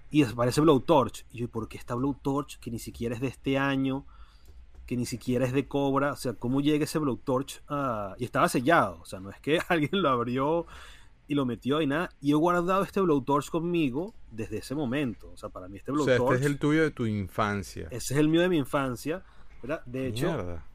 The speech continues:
Speaker 1: los colores son muy, muy, muy diferentes a la
Speaker 2: Esa era,
Speaker 1: americana.
Speaker 2: esa iba a ser mi, mi siguiente pregunta.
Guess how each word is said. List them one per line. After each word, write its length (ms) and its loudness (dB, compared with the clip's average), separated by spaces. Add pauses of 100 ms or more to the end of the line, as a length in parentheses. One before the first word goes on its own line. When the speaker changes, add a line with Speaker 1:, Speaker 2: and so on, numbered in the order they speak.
(120)
Speaker 1:
los 260 -2
colores 400 0
son 280 -4 (140)
muy, 480 -2
muy, 220 -4
muy 240 -4
diferentes 760 -6 (360)
a 80 -10
la 60 -8 (100)
Speaker 2:
Esa 220 0
era, 100 6
Speaker 1:
americana. 200 0
Speaker 2:
esa 140 -4
iba 100 4
a 40 2
ser 160 -2 (120)
mi, 120 -12
mi 140 -4
siguiente 380 -4
pregunta. 600 -2